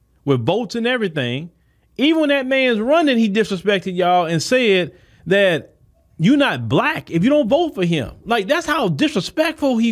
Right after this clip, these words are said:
he is. And then he continuing to disrespect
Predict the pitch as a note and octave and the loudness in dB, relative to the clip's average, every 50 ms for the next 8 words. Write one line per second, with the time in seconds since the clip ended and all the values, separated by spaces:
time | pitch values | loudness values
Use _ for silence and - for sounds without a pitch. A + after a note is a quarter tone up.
0 | G#3+ G#3 E3+ F#3 A3 G#3+ G3+ F3+ C3+ G2 - - - - _ _ _ _ _ _ | 0 -2 -2 0 0 0 2 0 0 0 -4 -12 -20 -20 _ _ _ _ _ _
1 | _ _ _ _ _ _ _ _ _ _ _ _ _ - - - G#3+ A#3+ C4 C4+ | _ _ _ _ _ _ _ _ _ _ _ _ _ -16 -6 -2 0 0 2 2
2 | B3+ D4+ C#4+ - C4+ B3 G#3+ - - D#4 F#4 F#4 F4 E4 D#4 D4 C4 B3 G#3 G3+ | 2 0 0 0 -2 -4 -4 -2 -2 0 2 2 2 2 2 2 0 0 0 0
3 | A#3+ A#3+ - A3+ F#3+ - - A3+ A3 D#3 G#2+ - - | -2 -2 -2 -4 -8 -4 -2 0 0 0 -2 -6 -12